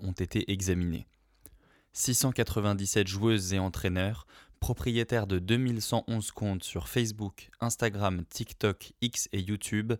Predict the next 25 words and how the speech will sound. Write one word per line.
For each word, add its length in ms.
ont 200
ainsi 300
profité 500
de 80
la 140
protection 480
de 100
ce 140
service. 560
Par 160
ailleurs, 460
deux 180
cent 160
trente-neuf 440
comptes 240
actifs 460
détenus 360
par 180
vingt-neuf 460
arbitres 520
et 100
les 100
trente-deux 480
équipes 320
participantes 840